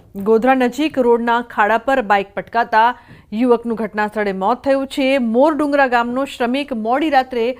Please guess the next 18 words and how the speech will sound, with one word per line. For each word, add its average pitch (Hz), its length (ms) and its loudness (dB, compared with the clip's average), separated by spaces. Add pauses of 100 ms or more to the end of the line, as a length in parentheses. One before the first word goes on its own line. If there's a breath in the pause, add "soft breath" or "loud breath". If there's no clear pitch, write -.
(360 soft breath)
ઘર 254 260 2
જતો 311 340 0
હતો, 302 280 -2
ત્યારે 285 260 0
અકસ્માતનો 247 680 -2
ભોગ 208 300 -2
બન્યો 185 300 -6
છે. 202 220 -4 (500 soft breath)
ઘટના 233 380 -2
બાદ 247 320 2
લોકોનો 240 480 -2
તંત્ર 214 360 -2
સામે 220 480 -2 (340 loud breath)
ભારે 233 460 2
રોષ 277 300 -4
ફાટી 226 300 0
નીકળ્યો 208 400 -2
છે. 214 320 -4